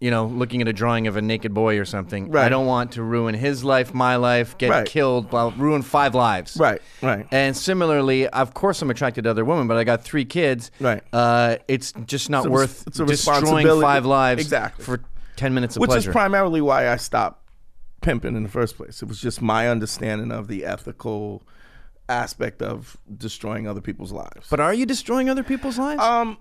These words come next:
Speaker 2: look, I had a situ-, what made me stop was I had sent a bunch of girls to hang out with a bunch of guys in the Poconos. They were drug dealers.
Speaker 1: Uh-huh.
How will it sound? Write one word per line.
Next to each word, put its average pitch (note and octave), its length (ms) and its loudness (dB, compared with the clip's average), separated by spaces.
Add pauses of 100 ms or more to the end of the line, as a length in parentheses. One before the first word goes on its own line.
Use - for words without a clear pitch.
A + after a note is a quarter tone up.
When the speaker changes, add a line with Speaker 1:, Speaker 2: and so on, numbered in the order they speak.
(160)
Speaker 2:
look, F#3+ 300 0
I D#3+ 100 2
had A#3 220 2
a A3 60 4
situ-, - 320 -6
what D#3 520 -4
made F3 220 0
me F3 140 -2
stop A#2 420 -2
was A#2 180 -4
I A2 120 -2
had A#2+ 180 -6
sent C#3+ 300 -4
a C#3 40 0
bunch C3 280 -6
of B2 80 -8
girls G#2+ 720 -6 (160)
to G#2+ 140 -8
hang A2+ 160 -6
out A2 140 -2
with A2 80 -4
a G#2 40 -4
bunch G#2 200 -8
of G#2 80 -12
guys G2 400 -8
in G#2+ 80 -12
the G2+ 60 -12
Poconos. G2 480 -10
They - 80 -10
were G#2 180 -12 (200)
drug G2+ 260 -6
dealers. - 440 -14 (160)
Speaker 1:
Uh-huh. G#2 320 -6